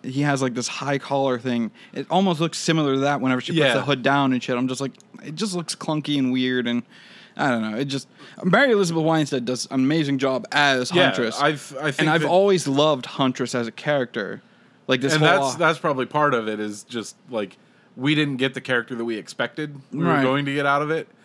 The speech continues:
Speaker 2: and so we didn't like it as much. But,
Speaker 1: Mm.
Speaker 2: like, yeah, like, hers, it wasn't her portrayal of the character. I thought that she herself did a good job
Speaker 1: Mm.
Speaker 2: because I know her from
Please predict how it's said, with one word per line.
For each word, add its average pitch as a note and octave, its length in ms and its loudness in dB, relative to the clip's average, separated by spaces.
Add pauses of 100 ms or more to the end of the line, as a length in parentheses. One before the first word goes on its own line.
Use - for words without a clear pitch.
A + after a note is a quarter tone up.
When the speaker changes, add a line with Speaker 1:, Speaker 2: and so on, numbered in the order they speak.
(360)
Speaker 2:
and A#2 300 -2
so C3 140 -4
we A2+ 120 -2
didn't A2 240 -6
like G#2+ 200 -4
it A2 100 -10
as G2 240 -10
much. G2 320 -12
But, A#2+ 120 -2
Speaker 1:
Mm. A#2 80 0
Speaker 2:
like, G#2 200 -6 (360)
yeah, B2+ 160 -4
like, A#2+ 220 -4
hers, E3 360 -4 (240)
it D#3 60 -6
wasn't E3+ 300 -2
her D#3 120 -4
portrayal C3+ 720 -2
of G#2+ 100 -8
the G2 80 -12
character. G#2+ 300 -6
I A#2+ 60 -4
thought C3+ 220 -6
that A2 160 -12
she G#3 560 -6
herself D3 520 -6
did A#2+ 100 -6
a A#2+ 40 -8
good A2 180 -8
job G2+ 220 -4
Speaker 1:
Mm. B2+ 220 -4 (140)
Speaker 2:
because F3 280 0
I C#3+ 80 4
know C3+ 160 0
her A#2+ 160 -2
from - 220 -6